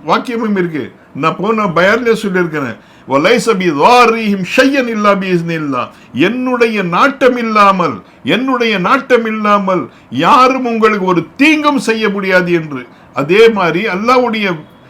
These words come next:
நாட்டம் இருக்கிறதுனால இவங்களுக்கு ஷிஃபா கொடுக்கணும்னு நினைத்தான். அல்ஹம்துலில்லாஹ், இவங்க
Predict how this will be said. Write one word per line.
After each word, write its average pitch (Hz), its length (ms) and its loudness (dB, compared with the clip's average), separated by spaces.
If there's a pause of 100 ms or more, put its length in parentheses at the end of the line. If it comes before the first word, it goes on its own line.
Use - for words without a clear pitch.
(120)
நாட்டம் 247 460 0
இருக்கிறதுனால 185 680 -2
இவங்களுக்கு 170 320 -2 (100)
ஷிஃபா 226 360 2
கொடுக்கணும்னு 180 500 -2
நினைத்தான். 220 640 2 (420)
அல்ஹம்துலில்லாஹ், 165 720 0
இவங்க 151 200 -4